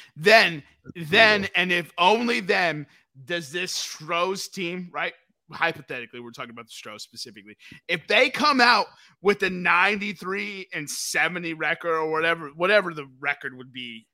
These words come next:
Speaker 1: if they won ninety games, all road games, it's, they, they proved you wrong.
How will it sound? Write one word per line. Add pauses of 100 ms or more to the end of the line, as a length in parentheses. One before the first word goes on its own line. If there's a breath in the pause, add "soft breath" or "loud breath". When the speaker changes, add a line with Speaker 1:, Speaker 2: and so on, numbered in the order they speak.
(120)
Speaker 1:
if
they
won
ninety
games, (400 loud breath)
all
road
games, (960)
it's,
they,
they
proved
you
wrong.